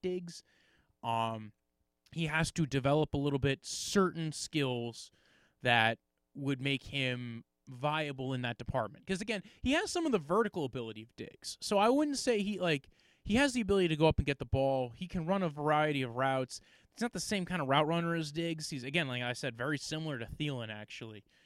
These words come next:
and, and much better off in the slot. Um, and, and Thielen is much better off as a flanker or slot himself. So offensively, I'm a little worried. Uh, I'm not worried 'cause, you know, you got, you still got Gary Kubiak there.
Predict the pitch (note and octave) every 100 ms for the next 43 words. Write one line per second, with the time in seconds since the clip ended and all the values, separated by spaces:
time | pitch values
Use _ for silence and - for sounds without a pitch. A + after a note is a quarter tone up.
0 | _ - A#2 - C3 C3 E3 - E3+ C#3
1 | D3 C3+ A#2 A2+ - F3 F3+ C#3+ A#2+ -
2 | _ C3+ A#2+ A2+ A2+ B2+ B2 - C3 A#2
3 | - G#3 F#3+ C#3 C3 A#2 B2 - C#3 B2+
4 | B2+ A#2 A2+ A2+ - B2+ A#2+ A#2+ A#2 G#2+
5 | - A#2+ A#2 _ - B2 - D#3+ A#2 G#2
6 | - - A#2+ A2+ _ _ _ _ _ _
7 | _ _ - A3 B3 C4 B3+ C4 A#3 A#3
8 | A3 D3 D#3 F3 F#3+ F3 F3 F#3+ G3+ A3
9 | - D3 C#3 C#3 C#3 F#3 A3+ G#3+ G#3+ F#3
10 | D3 E3+ D#3 C#3+ E3 D3+ C3 C#3+ - G3
11 | F#3+ D#3 - D3 C3 - E3+ E3 D#3+ D#3
12 | - D3+ D3 C3+